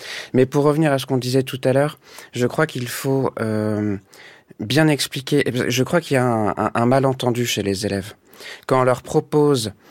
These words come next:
d'étudier quelque chose, on leur, je leur propose, je sais pas, d'étudier un texte surréaliste, je ne leur demande pas d'adhérer, je n'ai pas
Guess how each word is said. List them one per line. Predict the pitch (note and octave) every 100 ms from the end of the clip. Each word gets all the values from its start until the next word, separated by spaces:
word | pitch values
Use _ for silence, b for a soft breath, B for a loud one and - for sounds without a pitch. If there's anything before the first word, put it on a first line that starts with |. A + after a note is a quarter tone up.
| B B B -
d'étudier | G#2 C#3 - C#3+ C#3 C3
quelque | C3 A2+ B2+
chose, | - D#3+ D3+
on | A#2
leur, | A2 G#2+ - _ _ - - -
je | F#2
leur | G2 F#2+
propose, | - A2 A#2+ A2
je | G#2+
sais | -
pas, | C#3 B2
d'étudier | G#2+ - G#2+ A#2
un | G#2 G2
texte | A#2 A2 -
surréaliste, | G#2+ B2 A2+ A#2+ C#3+ -
je | - A2+
ne | A2 G#2 G#2+ G#2+
leur | A2
demande | A2 A2 A2 G#2+
pas | F#2+
d'adhérer, | F2+ F#2+ A#2+ A#2 B2 B2+ D#3+ - _ B B -
je | A2+
n'ai | A2 A2
pas | B2+ A#2+